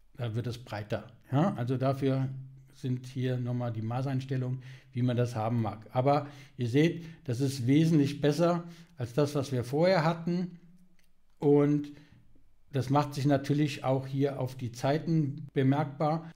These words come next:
Lassen wir jetzt aber mal hier die Cobra. Ich denke, das war ein, mal hier für die Cobra ein gutes Beispiel. Also nicht hier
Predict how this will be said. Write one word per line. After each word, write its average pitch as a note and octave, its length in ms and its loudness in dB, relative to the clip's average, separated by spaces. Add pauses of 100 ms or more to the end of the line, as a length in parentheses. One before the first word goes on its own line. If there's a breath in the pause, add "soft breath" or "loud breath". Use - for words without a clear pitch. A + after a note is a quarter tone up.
(160)
Lassen D#3+ 320 6
wir D3+ 80 8
jetzt D3 180 4
aber C#3+ 180 4
mal C3+ 320 4
hier C3 140 2
die B2 140 -2
Cobra. F#3+ 440 2
Ich - 140 -2
denke, C#3+ 440 4 (100)
das A#2+ 200 -8
war C3+ 200 2
ein, C3+ 360 0
mal C3 220 0
hier D3 220 2
für B2+ 120 -2
die B2+ 180 -6
Cobra C#3+ 380 -2
ein C3+ 180 4
gutes C#3 300 -2
Beispiel. C3+ 520 0 (260 loud breath)
Also A#2+ 200 -2
nicht C3+ 300 2
hier C3+ 300 4